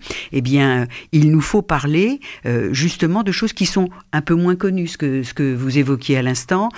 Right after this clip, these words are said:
ce que j'évoquais sur, euh, l'accord de Montréal, qui montre que il y a des transformations, il y a des prises de conscience,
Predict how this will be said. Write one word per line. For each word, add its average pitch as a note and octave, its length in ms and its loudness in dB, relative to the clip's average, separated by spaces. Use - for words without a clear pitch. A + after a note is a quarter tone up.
ce - 140 -8
que C#3+ 140 -2
j'évoquais C3+ 500 0
sur, C#3 300 -2
euh, B2 160 0
l'accord B2 340 -2
de B2+ 80 0
Montréal, C3+ 580 2
qui D#3 140 2
montre F#3+ 380 2
que F3 280 0
il E3+ 200 4
y F#3 120 4
a B3+ 100 2
des G3 120 0
transformations, C3 840 -4
il C#3+ 200 0
y E3+ 120 2
a A#3 100 2
des G3+ 120 0
prises C#3 260 -4
de C3 80 -2
conscience, C3+ 500 -4